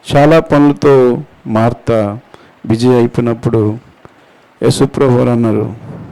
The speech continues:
"విస్తారమైన పనులతో నువ్వు తొందరపడుచున్నావు కానీ ఉత్తమమైనది ఒక్కటే, దేవుని వాక్యం." ఈరోజు అలాంటి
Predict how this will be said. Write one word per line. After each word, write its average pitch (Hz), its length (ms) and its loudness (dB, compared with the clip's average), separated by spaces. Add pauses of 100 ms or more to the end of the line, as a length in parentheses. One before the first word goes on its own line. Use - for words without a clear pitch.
(200)
"విస్తారమైన 135 680 2
పనులతో 123 540 -2
నువ్వు 117 240 -2
తొందరపడుచున్నావు 117 840 -2
కానీ 101 440 -4 (580)
ఉత్తమమైనది 120 680 2
ఒక్కటే, 110 640 0 (680)
దేవుని 113 360 2
వాక్యం." 107 640 0 (480)
ఈరోజు 120 600 2 (880)
అలాంటి 127 600 2